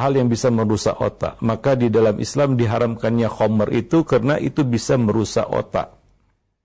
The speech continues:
Ya, merusak akal.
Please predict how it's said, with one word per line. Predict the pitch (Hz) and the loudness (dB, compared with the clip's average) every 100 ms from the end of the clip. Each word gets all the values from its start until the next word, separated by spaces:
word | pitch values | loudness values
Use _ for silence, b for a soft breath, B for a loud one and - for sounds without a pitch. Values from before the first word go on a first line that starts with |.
| _ _ _ _ _ _ _ - b b b _ _ - | _ _ _ _ _ _ _ -20 b b b _ _ -2
Ya, | 107 139 135 - | 0 0 -4 -10
merusak | - 107 113 - | -4 0 0 0
akal. | - 120 - 110 95 78 | 0 -2 -2 -2 -2 -2